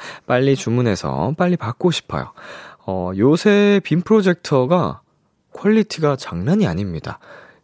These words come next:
예, 저도 이제 제 주변 분들 중에 빔 프로젝터를 사용하는 분들이 계셔서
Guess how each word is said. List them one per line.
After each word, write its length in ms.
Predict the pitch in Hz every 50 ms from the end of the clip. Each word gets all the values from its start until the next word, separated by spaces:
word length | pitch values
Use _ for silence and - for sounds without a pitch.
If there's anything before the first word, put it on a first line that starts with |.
| -
예, 320 | - 104 104 95 90 85 78
저도 400 | - - 101 95 120 120 113 104
이제 180 | 90 101 95
제 120 | - - 95
주변 460 | - - 113 - 175 175 175 175 170
분들 360 | - - 139 131 120 123 113
중에 180 | - 110 107 104
빔 160 | - 117 117
프로젝터를 800 | - - 147 135 127 127 - - - 135 113 113 110 107 107 104
사용하는 560 | - 160 165 170 165 151 143 135 127 123 113 - - - - - - - _ _ _ -
분들이 220 | 113 110 107 107
계셔서 600 | 104 - 87 76 - 87 82 - 143 147 117 78